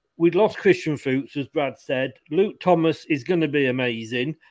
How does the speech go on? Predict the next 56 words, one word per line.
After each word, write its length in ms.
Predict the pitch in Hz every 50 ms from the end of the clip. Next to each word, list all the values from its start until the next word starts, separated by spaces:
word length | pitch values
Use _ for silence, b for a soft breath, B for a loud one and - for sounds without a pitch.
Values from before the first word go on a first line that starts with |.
| _ _ 127
Uh, 160 | 131 135 143
I 100 | 165 160
think 200 | 147 - 156 127
he'll 60 | 120
probably 180 | 117 147 143 139
be, 180 | 135 143 139 147
end 180 | 143 135 135 143
up 80 | 135
being 180 | 135 135 131 127
better 200 | 127 135 - 127
than 140 | 123 123 120
Chilwell, 560 | - 165 165 147 131 123 113 104 113 117 117 b b b b b b b _ _
but 280 | - 175 160 160 156 - _
he's 200 | 180 185 180 -
still 260 | - - 165 151 151
young 340 | 156 175 180 151 131 123 120
and 80 | 131 143
he 60 | 151
can't 340 | - - - 180 175 175 143
be 100 | 156 143
playing 560 | - - 156 143 135 131 131 131 127 127 143 -
in 160 | 143 135 131
all 180 | 127 127 127 120
four 280 | - - 131 123 120 -
competitions. 880 | - 127 123 - - - - 156 143 - - 135 113 101 107 101 - b b b b b b b b _ _
And 500 | 175 165 165 165 170 170 165 156 160 127 _ - - -
I 40 | 170
tell 140 | - 262
you 60 | 277 262
what 200 | 240 220 180 151
Bertrand 440 | 214 220 196 - - - 165 143
can 300 | - 190 226 220 185 165 135
do, 300 | 131 120 113 151 214 214
which 420 | 160 165 165 156 - _ - - _ _ _ _ 170
most 320 | 151 165 185 202 - -
of 80 | 165 165
our 140 | 160 165 156
team 300 | - - 160 151 147 135
can't, 260 | - 185 175 151 120
and 80 | 127 156
that 120 | 180 156
is 80 | 180 147
get 200 | - 196 - -
the 80 | 156
ball 580 | 135 123 190 202 175 147 131 120 123 147 - b b b b
past 220 | _ 175 147 - -
the 80 | 156
first 340 | 139 - 185 180 160 143 -
man 200 | 165 160 160 160
at 120 | 160 160 147
a 40 |
free 260 | 147 - 170 165 156 147
kick 300 | - - 170 - - -
or 80 | 165
a 60 | 156
corner. 460 | 151 - 220 214 175 143 120 107 101